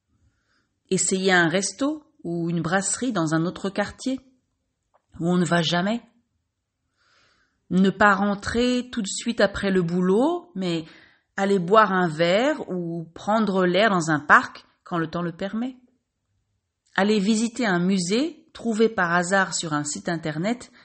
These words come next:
dédié aux touristes, un musée dont on n'a jamais entendu parler, ou alors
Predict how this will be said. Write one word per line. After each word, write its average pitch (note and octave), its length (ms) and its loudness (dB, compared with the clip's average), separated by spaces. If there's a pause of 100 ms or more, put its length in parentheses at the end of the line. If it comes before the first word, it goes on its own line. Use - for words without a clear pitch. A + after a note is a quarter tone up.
(100)
dédié F#3 360 0
aux F3 100 0
touristes, D#3 600 -8 (640)
un G3 120 2
musée G#3 260 2
dont G#3 160 -2
on F#3+ 60 -4
n'a F3+ 140 4
jamais G#3+ 520 2
entendu F3 400 -2
parler, F3+ 440 -4 (600)
ou G#3 160 4
alors G3 360 2